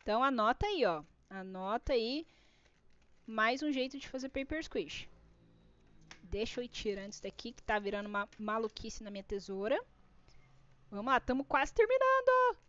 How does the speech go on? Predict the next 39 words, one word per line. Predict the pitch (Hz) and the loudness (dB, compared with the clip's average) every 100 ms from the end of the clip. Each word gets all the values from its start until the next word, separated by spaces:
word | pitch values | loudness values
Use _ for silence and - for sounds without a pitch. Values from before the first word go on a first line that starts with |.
| _ _ - _ - | _ _ -20 _ -6
Gente, | 277 494 349 - | 10 10 10 0
eu | 359 | 0
tenho | 403 440 | 2 2
uma | 427 | 4
pergunta | 427 381 381 370 | 4 2 0 4
pra | 349 | 4
vocês. | 339 349 220 185 | 4 0 -2 -2
Tem | - 277 | -4 -4
uma | 285 294 | 0 0
pergunta | - 330 277 302 311 | 0 -2 -2 0 0
muito | 277 262 285 415 - 427 | 0 0 -2 -2 -10 -16
importante. | - 381 381 _ 208 233 - | -2 0 0 _ 2 2 -2
Eu | |
preciso | 285 294 302 277 277 | -2 -4 -6 -8 -4
que | 330 | -2
vocês | 320 - 311 | -2 -6 -6
sejam | 320 311 349 | -4 -4 -4
muito | 320 277 285 320 - 359 | -4 -2 0 -2 -6 -8
sinceros. | - - 427 - - - 247 233 202 175 160 - - - _ _ _ _ _ - | -6 -8 -10 -14 -16 -4 2 6 4 2 -8 -14 -16 -20 _ _ _ _ _ 4
Ó, | 214 | 4
sinceridade, | 208 - 277 - 587 640 622 - 202 | 4 0 -4 6 6 6 4 4 4
não | 226 | 2
é | |
pra | - 339 | 4 2
mentir, | 392 453 - 440 | 2 -6 2 4
não. | 523 302 | 6 4
É | |
pra | 294 226 | 4 0
falar | 277 254 | 2 2
o | |
que | - | 2
você | 302 320 349 | -4 -4 -2
realmente | 285 339 440 349 381 - 427 | 0 0 0 -6 -6 2 4
acha | 240 262 - | 6 4 2
do | 302 277 | -6 -8
fundinho | - 302 311 277 226 285 | -10 -10 -6 -6 -6 -6
do | 359 349 | -8 -8
seu | 370 | -4
coraçãozinho. | 370 359 415 453 320 220 160 | -4 -4 -6 -10 -6 -6 -8